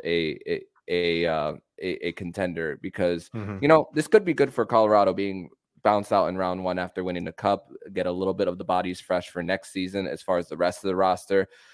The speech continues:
Speaker 1: But he, you could tell that he was severely missed. I mean, did,
Speaker 2: Sure.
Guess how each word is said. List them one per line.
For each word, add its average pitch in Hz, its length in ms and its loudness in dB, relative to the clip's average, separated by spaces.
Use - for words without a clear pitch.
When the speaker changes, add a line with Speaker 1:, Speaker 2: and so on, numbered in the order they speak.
Speaker 1:
But 101 300 8
he, 123 280 -2
you 120 160 -2
could 131 160 4
tell 131 420 8
that 98 160 4
he 117 120 0
was 107 100 2
severely 110 380 2
missed. 117 240 0
I 98 40 0
mean, 92 280 -2
did, 151 220 8
Speaker 2:
Sure. 151 120 2